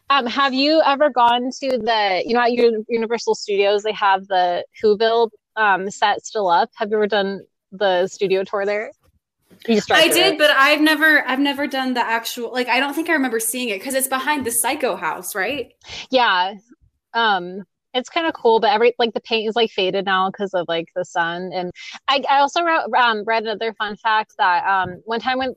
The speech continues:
Speaker 1: they were filming, uh, Jim Carrey, when he's dressed as the Grinch, like, you know how, uh, someone pops out of Bates Motel when you're driving past it and it's supposed to be, uh, Norman? He did it once when he was a Grinch, like, while a studio tour was going by.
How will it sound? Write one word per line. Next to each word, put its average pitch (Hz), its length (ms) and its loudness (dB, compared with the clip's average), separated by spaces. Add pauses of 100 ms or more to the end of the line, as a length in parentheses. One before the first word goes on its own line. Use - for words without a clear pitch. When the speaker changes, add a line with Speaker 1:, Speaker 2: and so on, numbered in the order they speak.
(160)
Speaker 1:
they 226 140 2
were 226 120 2
filming, 214 800 -2
uh, 190 260 4
Jim 226 260 0
Carrey, 208 380 2
when 208 100 0
he's 220 200 -4
dressed 208 240 0
as 214 140 -2
the 202 100 -2
Grinch, 190 380 -4
like, 220 180 -4
you 226 80 2
know 233 140 4
how, 254 360 2
uh, 208 220 0
someone 240 320 0
pops 233 300 0
out 220 100 2
of 202 180 -6
Bates 196 260 -4
Motel 185 480 0
when 196 100 -8
you're 190 80 -6
driving 185 360 -6
past 175 280 -4
it 208 140 2
and 202 100 -4
it's 180 80 -10
supposed 196 180 -6
to - 40 -16
be, 185 160 -8 (100)
uh, 165 160 0
Norman? 190 480 -4 (380)
He 254 180 0
did 262 160 4
it 269 100 4
once 262 300 2
when 240 100 0
he 233 100 2
was 208 120 0
a 196 60 -2
Grinch, 180 560 -4
like, 190 180 -2
while 190 200 4
a 180 140 0
studio 202 340 0
tour 220 180 -2
was 220 160 2
going 226 180 -6
by. 233 260 2